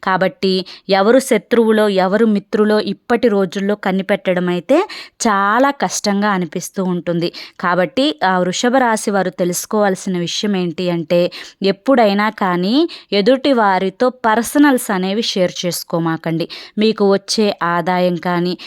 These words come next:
మీరు కుటుంబాన్ని చూసుకునే తీరు కానీ, మీ బిడ్డలకు పెట్టుకునే డబ్బు ఖర్చు కానీ, ఇటువంటివన్నీ కూడా ఎదుటి వారితో షేర్ చేసుకోమాకండి. మీకంటూ కొంచెం పర్సనల్స్‌గా ఉంచుకుంటే, అవి ఎదుటి వారికి చెప్పకుండా ఉంటే మీ యొక్క బలమేంటో,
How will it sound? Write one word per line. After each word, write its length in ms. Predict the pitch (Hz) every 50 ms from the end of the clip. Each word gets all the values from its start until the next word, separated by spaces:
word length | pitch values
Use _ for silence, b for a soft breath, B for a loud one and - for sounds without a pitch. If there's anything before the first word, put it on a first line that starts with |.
| B B -
మీరు 200 | 220 220 226 233
కుటుంబాన్ని 680 | 226 - 226 220 - 254 247 247 240 226 220 208 202 196 - 202
చూసుకునే 400 | 196 - - - - 190 190 185
తీరు 360 | - - 190 180 185 196 202
కానీ, 360 | 196 - 196 185 175 180 185
మీ 200 | - 196 196 196
బిడ్డలకు 480 | 170 170 196 170 180 202 202 202 - 190
పెట్టుకునే 580 | - 185 180 - - 175 - 185 175 185 180
డబ్బు 340 | 170 147 156 170 147 143 160
ఖర్చు 380 | 175 - 190 175 - - - 185
కానీ, 320 | - 175 170 170 180 170 B B B B B -
ఇటువంటివన్నీ 920 | 262 262 294 254 277 269 254 226 269 240 233 220 226 247 269 285 302 294
కూడా 320 | 285 - 247 233 226 254 262
ఎదుటి 320 | 226 226 208 269 254 320
వారితో 400 | 285 277 247 208 208 202 - 220
షేర్ 340 | 214 - - 214 196 202 208 - - 226
చేసుకోమాకండి. 800 | 185 175 - - - 180 170 175 170 165 160 170 170 170 - B B B B B B 214
మీకంటూ 500 | 214 226 220 - 233 220 220 214 220 -
కొంచెం 400 | - 240 208 196 - - 208 196
పర్సనల్స్‌గా 800 | 175 - 196 185 185 - - 233 226 226 214 - - 190 208 202
ఉంచుకుంటే, 680 | 190 180 180 - - - - 190 185 180 - 311 - B B B B B B -
అవి 180 | 202 208 233 226
ఎదుటి 360 | 214 196 185 240 233 277 269
వారికి 340 | 233 220 202 190 190 - - - -
చెప్పకుండా 540 | 196 - - 208 196 214 208 196 190 185 180
ఉంటే 280 | 185 185 180 - 269
మీ 200 | 277 247 226 208
యొక్క 280 | 196 190 185 - - 196
బలమేంటో, 960 | 180 165 160 180 175 180 202 220 240 233 214 196 180 160 - 185 180 185 180